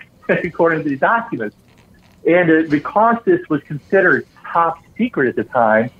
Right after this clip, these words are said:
the base commander was not an-, allowed to know what caused the hangar to burn up. They were just told,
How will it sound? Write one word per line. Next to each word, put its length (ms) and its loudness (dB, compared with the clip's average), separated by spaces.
the 200 2
base 440 2
commander 680 0
was 240 -4
not 220 0
an-, 160 -2
allowed 280 0
to 80 -2
know 260 0
what 360 -2
caused 420 0
the 120 -4
hangar 360 0
to 400 -2
burn 340 -2
up. 180 0
They 100 0
were 140 0
just 200 -8
told, 300 0